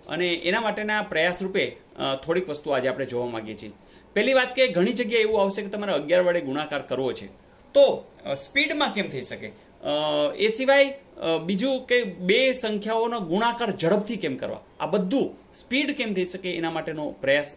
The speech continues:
અ, કરીએ. તો આવી નાની નાની, અ, બે ચાર વસ્તુઓ આજે આપણે લઈએ અને શીખીએ કે ભાઈ સ્પીડ આ રીતે થાય.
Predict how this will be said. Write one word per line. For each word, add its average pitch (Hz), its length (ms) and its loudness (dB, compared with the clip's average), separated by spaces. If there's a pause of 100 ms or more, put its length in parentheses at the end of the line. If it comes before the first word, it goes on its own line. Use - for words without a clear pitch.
અ, 127 240 -4
કરીએ. 214 300 -4 (320)
તો 190 60 0
આવી 220 140 2
નાની 208 220 2
નાની, 226 340 -2
અ, 160 200 -4
બે 147 140 -2
ચાર 185 200 -2
વસ્તુઓ 190 340 -4
આજે 135 240 -2
આપણે 143 160 -4
લઈએ 180 320 0 (260)
અને 202 320 0 (180)
શીખીએ 262 380 0
કે - 140 -4
ભાઈ 202 340 0
સ્પીડ 202 340 -6
આ 131 160 -4
રીતે 135 260 -2
થાય. 107 200 -10